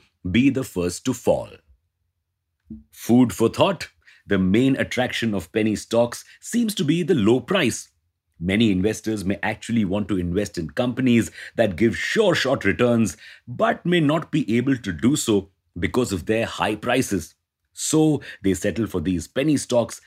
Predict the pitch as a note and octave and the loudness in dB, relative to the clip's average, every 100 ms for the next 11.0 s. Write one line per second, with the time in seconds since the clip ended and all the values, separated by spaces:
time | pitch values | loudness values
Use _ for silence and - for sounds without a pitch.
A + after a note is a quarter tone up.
0 | _ D#2+ D#2+ D#2+ D2+ - C3+ D3 C#3 - | _ -10 -8 -6 -8 -2 0 0 -2 -4
1 | D2+ F2+ D3 C3 D3+ G#2 C3+ E3+ E3 - | -2 2 2 2 0 0 0 0 -4 -12
2 | _ _ _ - F3+ A#2+ G2+ - _ - | _ _ _ -2 0 2 0 -4 _ 0
3 | G2+ G#2 - F2+ F2+ G2 G2+ - G#2+ F#2+ | 2 2 0 -2 0 -2 -2 -2 -2 -2
4 | E2 D#2+ - - C2 - _ _ _ _ | -2 -2 -4 -10 -12 -16 _ _ _ _
5 | _ _ _ _ _ - - A#2 F3 - | _ _ _ _ _ -20 -4 0 0 -2
6 | - G3 F#3 D3+ C#3+ D3 D3 A#2+ - - | -2 0 2 0 0 2 0 -2 -6 -20
7 | _ - C4+ G3 - D3+ C#3 G2+ G#2+ - | _ 0 0 0 0 2 2 0 -2 -2
8 | G2 D2 C2 A1 _ _ _ _ _ _ | -2 -2 -6 -14 _ _ _ _ _ _
9 | _ _ _ _ G#2 G#2+ G#2+ G#2 G2+ G2 | _ _ _ _ -4 -2 0 0 0 0
10 | - _ - A#2 C3+ D3 - B2 G2+ | -4 _ -4 0 2 0 4 4 2